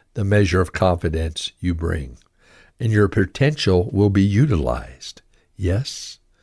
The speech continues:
your mental picture determines the measure of confidence you bring. Maybe you're not bringing confidence at all because you have such a horrible mental picture. Folks, it is time to turn it around because you want to be used the potential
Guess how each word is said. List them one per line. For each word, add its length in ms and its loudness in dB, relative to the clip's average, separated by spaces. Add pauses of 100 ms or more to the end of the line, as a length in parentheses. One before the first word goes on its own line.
(640)
your 160 2
mental 320 2
picture 560 -2 (720)
determines 800 -2 (560)
the 100 -2
measure 340 2
of 120 -4
confidence 760 -6 (100)
you 140 -4
bring. 380 -2 (880)
Maybe 260 4
you're 100 6
not 160 4
bringing 260 2
confidence 540 0
at 120 0
all 240 2
because 320 0
you 80 6
have 100 2
such 220 -4
a 80 0
horrible 320 4
mental 320 2
picture. 480 -6 (500)
Folks, 300 0
it 120 4
is 180 2
time 280 2
to 80 0
turn 240 0
it 100 0
around 320 2
because 320 2
you 120 6
want 220 4
to 40 2
be 100 4
used 420 2
the 100 2
potential 600 2